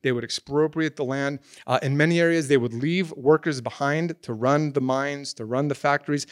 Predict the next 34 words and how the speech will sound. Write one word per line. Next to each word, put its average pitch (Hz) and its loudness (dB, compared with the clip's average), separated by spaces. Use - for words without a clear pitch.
to 143 -2
generate 160 4
resources 139 -2
in 123 4
order 135 2
to 117 -12
fund, 135 -8
uh, 131 2
the 127 -2
Revolutionary 131 -2
Army. 139 0
He 139 -4
exacted 120 -4
tribute 170 4
on, 131 4
uh, 135 -2
on 135 2
different 143 0
people. 156 -6
Um, 151 2
and, 147 2
uh, 143 8
that, 190 8
of 190 2
course, 185 2
freed 180 2
up 165 4
then 143 0
his 135 -2
military 139 2
forces 113 -6
to 123 -4
range 131 0
more. 107 -10